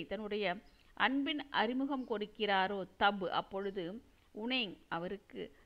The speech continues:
சாக்ஷாத் பகவான் சமஜ்தாகை, அதாவது உள்ளது உள்ளபடியே கடவுளைப் போல எண்ணுகிறான். அவுர்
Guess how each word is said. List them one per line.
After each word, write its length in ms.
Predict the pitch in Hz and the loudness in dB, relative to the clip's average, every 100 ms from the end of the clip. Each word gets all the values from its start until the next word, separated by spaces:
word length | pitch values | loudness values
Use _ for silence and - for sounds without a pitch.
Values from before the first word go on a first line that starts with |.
| - - | -10 -2
சாக்ஷாத் 680 | 202 - - 330 294 285 202 | -2 -2 0 6 6 6 0
பகவான் 460 | 160 185 196 233 277 269 | -2 2 4 4 2 -2
சமஜ்தாகை, 640 | 165 143 - 160 170 170 - _ _ _ _ _ _ - | -6 -10 0 0 0 -6 -10 _ _ _ _ _ _ -6
அதாவது 380 | 208 202 208 226 185 196 | -2 0 0 -2 -4 -6
உள்ளது 260 | 226 240 247 196 | -4 -2 -2 -2
உள்ளபடியே 540 | 208 214 196 185 190 196 | -4 -2 -2 0 -2 0
கடவுளைப் 460 | 202 185 226 247 240 | 2 2 2 2 0
போல 220 | 214 196 190 165 | -2 -2 -2 -4
எண்ணுகிறான். 520 | 170 - 170 165 156 - 190 | -6 -4 0 0 -2 -2 2
அவுர் 220 | 185 180 | 2 2